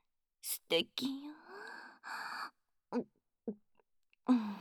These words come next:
れなら、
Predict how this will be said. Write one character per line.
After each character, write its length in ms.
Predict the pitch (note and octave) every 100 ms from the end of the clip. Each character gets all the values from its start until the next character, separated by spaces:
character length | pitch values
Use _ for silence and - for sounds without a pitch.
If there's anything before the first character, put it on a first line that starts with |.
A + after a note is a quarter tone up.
| - - - - B4+ B4 B4 A#4 F#4+ D#4+ - A3 G#3 G3+ A3+ - _ _ _ _ - F3 D#3+
れ 160 | F#3
な 220 | G3 G#3+
ら、 160 | A3